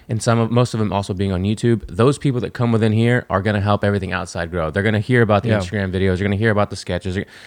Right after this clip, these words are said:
Speaker 1: That's where it's all gonna come
Speaker 2: They're
Speaker 1: up
Speaker 2: like,
Speaker 1: from.
Speaker 2: "Oh, this motherfucker got a YouTube." Yes, we have a whole new YouTube.
Speaker 1: Yeah, this is the grassroot mo-,
Speaker 2: Wow.
Speaker 1: grassroots movement of what
Speaker 2: Mm-hmm.
Speaker 1: you and Tripoli were talking about, which we're working on getting that bonus episode to put on the R P T feed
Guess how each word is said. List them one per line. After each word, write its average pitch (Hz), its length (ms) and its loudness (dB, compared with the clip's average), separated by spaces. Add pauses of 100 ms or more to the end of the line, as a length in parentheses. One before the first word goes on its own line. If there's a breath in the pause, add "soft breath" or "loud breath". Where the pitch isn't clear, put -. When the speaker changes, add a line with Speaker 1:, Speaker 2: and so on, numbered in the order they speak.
(160 loud breath)
Speaker 1:
That's 120 280 2
where 127 120 4
it's 110 100 0
all 110 140 2
gonna 104 140 -4
come 101 160 -6
Speaker 2:
They're 139 120 4
Speaker 1:
up 139 40 4
Speaker 2:
like, 131 160 4
Speaker 1:
from. - 100 -8
Speaker 2:
"Oh, 185 120 6
this 175 120 2
motherfucker 175 400 2
got 147 140 4
a 117 40 2
YouTube." 143 460 2
Yes, 101 260 0
we 101 100 -2
have 95 120 -4
a 90 60 -4
whole 104 180 -2
new 113 180 0
YouTube. 95 560 -6
Speaker 1:
Yeah, 110 300 -4
this 139 240 -2
is 185 100 0
the 151 100 0
grassroot 123 540 0
mo-, 113 120 2
Speaker 2:
Wow. 92 140 -4
Speaker 1:
grassroots 127 680 2
movement 113 480 2
of 101 160 0
what 107 140 4
Speaker 2:
Mm-hmm. 113 60 0
Speaker 1:
you 131 100 6
and 113 80 2
Tripoli 175 300 4
were 101 100 0
talking 92 300 0
about, 90 240 0
which 104 140 0
we're 123 160 2
working 147 260 4
on 117 120 4
getting 110 240 4
that 87 160 0
bonus 110 400 2
episode 104 340 0
to 101 60 -4
put 120 180 2
on 95 200 2
the 90 80 0
R 95 160 2
P 98 120 -2
T 113 160 -4
feed 139 280 0